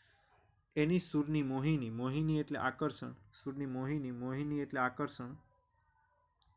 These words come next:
એવી હતી કે સાંભળનારને મસ્ત બનાવી મૂકે.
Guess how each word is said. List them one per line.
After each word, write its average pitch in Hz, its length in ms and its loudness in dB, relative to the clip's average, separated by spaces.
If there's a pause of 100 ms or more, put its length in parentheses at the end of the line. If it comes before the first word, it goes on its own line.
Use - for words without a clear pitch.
(520)
એવી 180 360 8
હતી 147 340 -4 (160)
કે 139 100 2
સાંભળનારને 139 720 0
મસ્ત 135 400 -2
બનાવી 127 400 0
મૂકે. 113 360 -8